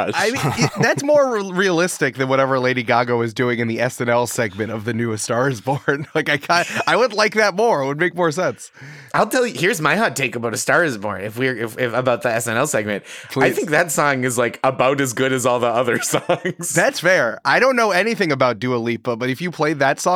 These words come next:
Speaker 1: I'd be like, "Probably. Yeah." <laughs>
Speaker 2: Yeah. Yeah, that could be Dua Lipa.
Speaker 1: Yeah, it would be good. It would totally work. Um, inc-, incredible. Yeah, I'm glad that we managed to touch on a lot of,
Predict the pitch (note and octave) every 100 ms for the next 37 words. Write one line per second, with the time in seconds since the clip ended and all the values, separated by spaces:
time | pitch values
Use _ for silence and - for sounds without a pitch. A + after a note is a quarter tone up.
0 | F3+ E3+ D3+ C#3+ C#3 - E3 G#3+ C#3+ C3
1 | G3 - - - C3 F#3+ G3+ - C#3+ G3
2 | B3 D3+ _ _ F#4+ - F#4+ B3+ G#3 A3
3 | C#4 F#3 D#3+ C#3 C3 C#3 G3 G#3 - -
4 | _ - _ - _ _ _ _ - -
5 | - G#3+ C#4+ G#3+ G3+ C#4+ G4+ D#3 G#3 A#3+
6 | B3 A#3+ E4 C#4+ - - F#3+ G3 - D3+
7 | D#3+ D#3+ D#3+ D#3 - _ - F#3 F3 G#3
8 | F#3 D#3+ F#3+ E3 C#3 C3+ D#3 F3 C3 C#3+
9 | D#3 F#3 G#3+ G#3 G3+ E3 D3+ D3+ D3 -
10 | C3 C#3 B2+ C3 A#2+ A2 - B2 A#2+ B2+
11 | B2+ A#2 A2